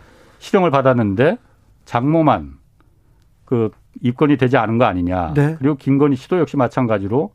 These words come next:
Speaker 1: 어, 그 당시에 이천십삼 년도에 경찰에서 이걸 한번 주가, 도이치모터스 주가 조작을 내사를 했잖아요.
Speaker 2: 네, 네.
Speaker 1: 그게 수사로 넘어가지가 않았습니다.
Speaker 2: 예.
Speaker 1: 왜 안 넘어갔겠느냐.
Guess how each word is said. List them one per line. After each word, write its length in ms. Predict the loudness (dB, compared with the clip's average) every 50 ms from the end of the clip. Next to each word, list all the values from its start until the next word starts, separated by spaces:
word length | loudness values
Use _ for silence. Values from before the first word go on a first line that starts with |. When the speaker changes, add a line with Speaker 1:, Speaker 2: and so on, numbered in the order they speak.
| _ _ _ _ _ _ _ _ _ _ _ -12
Speaker 1:
어, 200 | -10 -8 -8 -4
그 100 | -2 0
당시에 480 | 2 2 2 0 0 0 2 2 2 0 -2 -6 _ _ _ _ _ _ _
이천십삼 580 | -4 -4 -2 0 -2 -2 -2 -2 -2 0 0 2
년도에 300 | 0 0 0 0 0 -2
경찰에서 540 | 0 -2 -2 -2 0 2 2 0 2 2 2
이걸 200 | 2 4 2 2
한번 280 | 2 2 2 0 0 -2
주가, 300 | -4 -2 0 0 -2 -2 0 0
도이치모터스 520 | 0 0 0 0 -2 0 0 0 -2 -4
주가 240 | -4 -2 0 0 0
조작을 500 | 2 2 2 2 2 0 0 0 -2 -4
내사를 360 | -4 -2 -2 0 0 0 0
했잖아요. 380 | 0 -4 -2 -2 -2 0 0 2
Speaker 2:
네, 200 | 2 2 2 2
네. 180 | 0 -2 -4 -4 -6 -12 -18 _
Speaker 1:
그게 140 | -2 -2 -2
수사로 400 | -2 -4 -4 0 0 0 0 0 -4 -6 _
넘어가지가 500 | -4 -2 2 2 2 2 2 2 2 2
않았습니다. 500 | 2 2 -2 -4 -4 -4 -4 -2 0 0
Speaker 2:
예. 260 | 0 0 0 0 -4 -6 -12 -18 -20 _ -20 _ _
Speaker 1:
왜 140 | 0 2 2
안 160 | 2 2 0
넘어갔겠느냐. 1000 | 2 2 2 2 0 0 0 0 0 0 0 -2 -2 -2 -4 -4 -4 -6 -10 -12